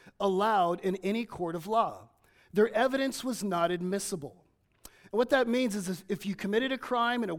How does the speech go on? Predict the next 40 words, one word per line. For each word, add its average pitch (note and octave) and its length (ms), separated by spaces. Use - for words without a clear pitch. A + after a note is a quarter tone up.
and, E3+ 280
you F3 60
know, D3+ 100
fifty C4 440
women A#3 320
saw G3+ 260
you G3 160
do E3 180
it, E3+ 180
in F#3+ 220
that C4+ 320
culture, A#3 480
it F#3 100
did G#3 160
not G3+ 240
matter. D#3+ 480
It A3+ 140
would G#3 160
be G3+ 120
dismissed. A3 480
Their A3 220
evidence C4 460
was A3 180
not F3+ 380
admissible. F#3+ 640
I G#3 100
know C#4 120
it's F#3 160
terrible, A#3+ 400
but, G#3+ 300
but A#3 160
in A#3 100
this C#4 180
day, A#3 200
this G#3 240
is A#3 120
the A3 120
way E3+ 180
it F3+ 140
was. G3+ 420